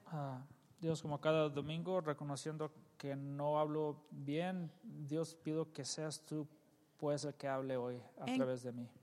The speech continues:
Speaker 2: And God, like I ask every Sunday, you know I don't speak well. I ask that you speak through me.
Speaker 1: En nombre, ah, ah, pues, de Jesús.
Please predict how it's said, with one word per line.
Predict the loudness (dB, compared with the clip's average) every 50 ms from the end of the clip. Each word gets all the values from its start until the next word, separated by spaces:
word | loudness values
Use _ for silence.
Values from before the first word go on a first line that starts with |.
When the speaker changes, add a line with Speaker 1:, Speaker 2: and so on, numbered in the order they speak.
| _ _ _ -4 0
Speaker 2:
And | 0 2 6
God, | 6 6 6
like | 6 6 4 4
I | 4 4
ask | 4 4 4 2 0 -2
every | -2 -2 0 0 0 -2
Sunday, | -2 -2 0 2 2 2 2 2 2 0
you | 0 0 0 0
know | 2 4 6 6
I | 6 6
don't | 4 2 0 -2
speak | -4 -4 -4 -4 -4 -6 -4
well. | -2 0 2 4 2 2 0 -2 -10 -20 -20 -6 _
I | -2 0
ask | 2 2 2 0 0 0
that | -2 0
you | 0 0 0 0
speak | 0 0 -2 -2 -2 -2 -2
through | 0 2 4 4
me. | 4 2 2 -2 -4 -12 -20 -20 _ _ _ -10 -10 -10 -14 -20 -20 _ _ _ _ -6
Speaker 1:
En | -4
nombre, | -2 -2 0 2 4 4 4 4 2 0 -2
ah, | -2 -2 0 0 0 -2 -2 -2 -2 -2 -4 -6 -6 -4
ah, | -2 0 0 0 0 0 0 0 0 0 0 -2 -2 -2
pues, | -2 -2
de | -2
Jesús. | -2 -2 -4 -6 -4 -6 -8 -10 -10 -12